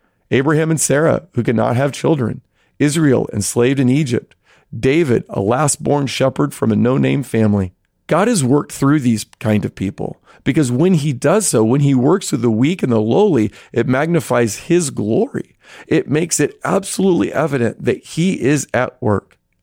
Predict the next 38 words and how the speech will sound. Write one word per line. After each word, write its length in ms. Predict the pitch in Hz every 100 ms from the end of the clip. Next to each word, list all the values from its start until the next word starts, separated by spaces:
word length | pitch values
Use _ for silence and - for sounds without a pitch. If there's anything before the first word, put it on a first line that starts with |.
| _
And 160 | 156 165
equally 420 | 220 247 349 208
so, 300 | - 135 117
because 240 | 110 135 117
lowly 380 | 131 185 294
people 300 | 311 139 -
are 80 | 123
not 220 | 127 220
self-deluded. 840 | - 143 165 - 101 143 131 104 - _
They 220 | - 175
know 240 | 208 131 202
they 160 | 143
need 240 | 110 113 104
God. 400 | 113 107 107 98 - -
They 160 | 127 202
know 220 | 208 175
that 100 | 151
apart 320 | 117 143 226
from 180 | - 123
God, 300 | 117 139 196
they 120 | 120
are 80 | 110
lost. 600 | - 117 214 165 - - _ _ _ - -
The 100 | 131
simple 360 | - 208 - 208
truth 360 | - 143 123 -
is 220 | 110 98
that 140 | 110 -
oftentimes 680 | 131 165 208 156 127 113 101
those 320 | 127 151 147
who 80 | 143
have 120 | 104
the 80 | 110
least 460 | 110 156 - _
by 260 | 104 107 101 - -
the 100 | 117
world's 380 | 107 135 170 -
standards 580 | - 123 139 104 -